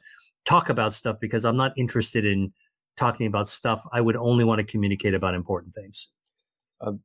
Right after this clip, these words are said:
Speaker 2: that's, uh, I think, what people have, uh, come to terms, staying in your lane in, in medical disciplines.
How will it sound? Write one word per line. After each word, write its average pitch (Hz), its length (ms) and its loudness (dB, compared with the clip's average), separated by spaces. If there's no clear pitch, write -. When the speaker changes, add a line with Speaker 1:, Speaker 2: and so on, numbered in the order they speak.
Speaker 2:
that's, 117 340 0
uh, 110 240 4
I - 20 0
think, 113 240 0
what 107 180 2
people 101 260 0
have, 95 160 0
uh, 101 140 -10
come 107 220 -2
to - 80 -10
terms, 107 320 -2
staying 113 300 2
in 110 80 0
your 104 120 0
lane 120 380 2
in, 107 320 -2
in 101 420 0
medical 104 380 -2
disciplines. 113 720 -2